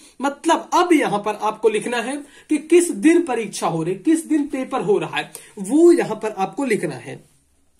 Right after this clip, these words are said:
परीक्षा की तिथि, परीक्षा की तिथि यहाँ पर लिखनी है चौबीस मार्च दो हज़ार बाईस, चौबीस मार्च दो हज़ार बाईस। अब कुछ स्टूडेंट्स कमेंट करेंगे कि क्या हम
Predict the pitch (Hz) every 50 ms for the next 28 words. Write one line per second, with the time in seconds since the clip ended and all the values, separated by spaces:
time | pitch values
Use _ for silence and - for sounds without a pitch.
0 | _ _ _ _ _ _ _ - - 190 190 196 196 - - 254 254 247 - 285
1 | 320 320 - 190 160 - - _ - - - _ - 214 226 226 214 208 - 269
2 | 269 262 208 - 233 214 202 226 208 208 202 220 220 214 196 214 226 240 240 233
3 | - 233 226 214 208 277 269 240 214 202 214 240 254 - - 330 349 - 190 226
4 | 208 196 190 185 208 214 240 226 180 165 139 139 143 139 - _ _ _ _ _
5 | _ _ _ _ _ _ _ _ _ _ _ _ - - - 170 160 156 156 160
6 | 196 226 220 - - 294 302 311 _ _ _ _ _ _ _ _ _ _ _ _
7 | _ _ _ _ _ _ _ _ _ _ _ _ _ _ _ _ _ _ _ _
8 | _ _ _ _ _ _ _ _ _ _ - 175 160 156 151 147 147 147 151 160
9 | 165 170 165 - - - 202 220 214 _ _ _ _ _ _ _ _ _ _ _
10 | _ _ _ _ _ _ _ _ _ _ _ _ _ _ _ _ _ _ _ _
11 | _ _ _ _ - 175 170 170 156 170 170 165 170 165 156 165 170 185 226 214
12 | - - 320 320 294 - - 285 285 262 - 262 254 269 240 269 262 262 262 269
13 | 262 277 262 - 262 262 247 240 262 262